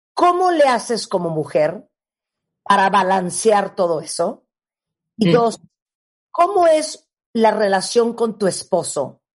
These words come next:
Speaker 1: que seguramente te siguió a Bélgica, cuando normalmente creemos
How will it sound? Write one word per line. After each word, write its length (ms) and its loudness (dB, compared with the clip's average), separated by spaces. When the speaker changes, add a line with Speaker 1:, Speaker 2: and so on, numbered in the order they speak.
Speaker 1:
que 220 2
seguramente 640 0
te 160 -14
siguió 400 -2
a 80 0
Bélgica, 720 -4
cuando 280 2
normalmente 920 0
creemos 840 -2